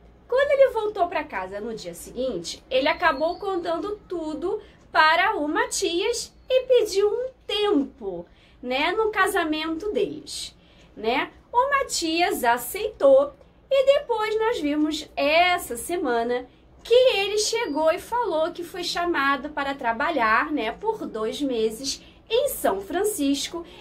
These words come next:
e disse que esse tempo seria o ideal para os dois, né, para eles darem esse tempo. Né, o Matias não gostou muito, mas aceitou esse tempo. Então, o que ele foi fazer foi ele,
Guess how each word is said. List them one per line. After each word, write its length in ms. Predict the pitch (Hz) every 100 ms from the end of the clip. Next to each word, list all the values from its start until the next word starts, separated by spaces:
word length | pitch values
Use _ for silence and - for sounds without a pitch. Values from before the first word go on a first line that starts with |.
| -
e 140 | 494
disse 420 | 403 415 415 415
que 280 | - 392 392 - -
esse 420 | - 466 453 - 427
tempo 460 | - 330 330 320 339
seria 760 | 330 - 311 294 294 294 - -
o 180 | 339
ideal 760 | 330 359 415 427 359 240 285 294
para 280 | 339 311 392
os 160 | 403
dois, 480 | 233 240 214 165 -
né, 220 | 208 214
para 160 | 226 262
eles 200 | 262 247
darem 480 | 233 262 277 302 - - _ _
esse 560 | 294 349 392 - 415 427 -
tempo. 320 | - 208 - - - - _ - - -
Né, 120 | 453
o 100 | 508
Matias 560 | 571 571 - 659 539
não 160 | 466 415
gostou 420 | 370 - 269 381
muito, 380 | 392 311 339 349
mas 260 | 311 330 320
aceitou 600 | 330 - 370 349 262 269
esse 300 | 302 - 427
tempo. 420 | - - - - _ - _
Então, 360 | 571 554 523 440
o 20 |
que 120 | 427
ele 200 | 349 320
foi 280 | - - 175
fazer 580 | - 311 320 302 349 403 -
foi 420 | - - 523 494
ele, 460 | 285 294 285 311